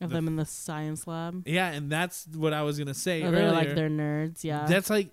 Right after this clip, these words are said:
Speaker 2: the most nerdy that I had ever seen.
Speaker 1: Mm-hmm.
Speaker 2: Like, To-, Tobey Maguire, like, he
Speaker 1: Yeah.
Speaker 2: kinda was, like, nerdy, and he said nerdy things every once in a while, but he never really sat down and did, like,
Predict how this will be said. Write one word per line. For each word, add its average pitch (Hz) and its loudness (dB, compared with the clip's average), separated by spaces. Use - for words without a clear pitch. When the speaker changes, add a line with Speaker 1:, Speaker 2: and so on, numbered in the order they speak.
Speaker 2:
the 147 2
most 165 2
nerdy 156 0
that 131 -4
I 131 -2
had 143 -2
ever 143 -2
seen. 135 -4
Speaker 1:
Mm-hmm. 156 -4
Speaker 2:
Like, 131 -6
To-, 143 -2
Tobey 156 0
Maguire, 123 -6
like, 113 -8
he 165 -4
Speaker 1:
Yeah. 160 -4
Speaker 2:
kinda 160 0
was, 170 0
like, 156 -2
nerdy, 156 -2
and 143 -6
he 123 -8
said 147 -4
nerdy 156 -2
things 165 -4
every 160 -2
once 165 -4
in 175 -4
a 170 0
while, 175 -4
but 147 -2
he 147 0
never 175 2
really 165 2
sat 131 -4
down 131 -2
and 123 -6
did, 123 -6
like, 113 -6